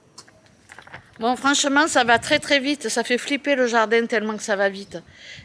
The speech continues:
Et ben là, aujourd'hui, je vais ramasser quelques haricots parce que j'ai vu qu'il y en avait déjà des pas trop mal.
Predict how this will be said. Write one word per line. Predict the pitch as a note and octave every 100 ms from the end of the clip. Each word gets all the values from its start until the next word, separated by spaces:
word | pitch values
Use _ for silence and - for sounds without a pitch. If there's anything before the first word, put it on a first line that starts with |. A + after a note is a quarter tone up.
| -
Et | G#3+ A3+ A3 G#3+ G#3 G3+ G3+
ben | G#3 A#3
là, | C4
aujourd'hui, | C#4 A3+ A#3+ A#3
je | C4+ A#3+
vais |
ramasser | G#3+ A3 A3 -
quelques | - A3 -
haricots | F#3+ G3+ G3 B3+
parce | B3 -
que | G3
j'ai | F#3
vu | G3+
qu'il | A3 G3
y |
en |
avait | F#3 F#3
déjà | F#3 F#3+ G3+
des | G3+ F3+
pas | G3+
trop | - G3
mal. | G3+ A#3